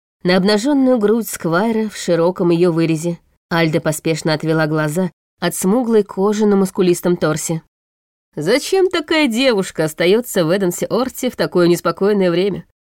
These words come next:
Ты думаешь, что эти молодчики из крепкого братства на этом остановятся? Они вышли на улицы не для того, чтобы уберечь от толпы свои лавки и цеховые дома. Братство навело порядок, но этот порядок ляжет на город тяжелее, чем ладонь голодного завоевателя.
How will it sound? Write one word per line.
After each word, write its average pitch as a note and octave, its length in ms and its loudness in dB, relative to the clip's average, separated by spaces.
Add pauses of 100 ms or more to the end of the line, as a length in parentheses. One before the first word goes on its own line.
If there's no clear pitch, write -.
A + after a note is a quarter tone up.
(120)
Ты B3+ 180 2
думаешь, C4 500 2
что - 120 -2
эти A3+ 220 2
молодчики F#3+ 640 0
из F#3 120 -2
крепкого F#3 460 0
братства F3+ 460 -2
на F3+ 60 4
этом F3 240 2
остановятся? F3 640 -2 (340)
Они C#4 340 2
вышли E4+ 340 0
на D#4 160 4
улицы C#4+ 420 0
не C#4 160 2
для B3+ 200 0
того, B3 340 -2
чтобы F3 420 -2 (260)
уберечь G3+ 500 4
от F#3+ 220 -6
толпы F3+ 440 0
свои E3+ 300 0
лавки F3 380 0
и D#3 60 0
цеховые E3 460 0
дома. D#3+ 360 0 (360)
Братство B3+ 460 0
навело B3 320 2
порядок, G#3+ 640 -2 (340)
но A3 100 0
этот F#4+ 240 0
порядок E4+ 460 0
ляжет C4 360 -2
на A3+ 160 -4
город A#3+ 340 0
тяжелее, G#3+ 560 0
чем G3 280 0
ладонь F#3 400 2
голодного F3+ 520 2
завоевателя. E3+ 720 -2